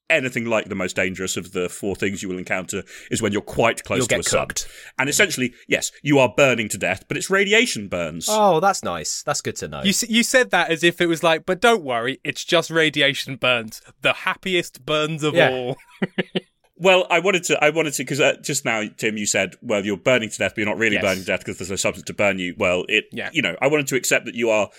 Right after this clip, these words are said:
Speaker 1: essentially correct.
Speaker 3: It's closer to being microwaved.
Speaker 1: E-, essentially,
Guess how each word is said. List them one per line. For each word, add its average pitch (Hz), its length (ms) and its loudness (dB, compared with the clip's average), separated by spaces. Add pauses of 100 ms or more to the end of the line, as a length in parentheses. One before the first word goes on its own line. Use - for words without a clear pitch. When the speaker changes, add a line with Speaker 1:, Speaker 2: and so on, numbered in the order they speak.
(140)
Speaker 1:
essentially 131 500 0
correct. 92 320 -2
Speaker 3:
It's - 120 -4
closer 208 340 2
to - 140 -8
being 170 260 2
microwaved. 113 800 -4 (240)
Speaker 1:
E-, - 180 -4
essentially, 185 680 0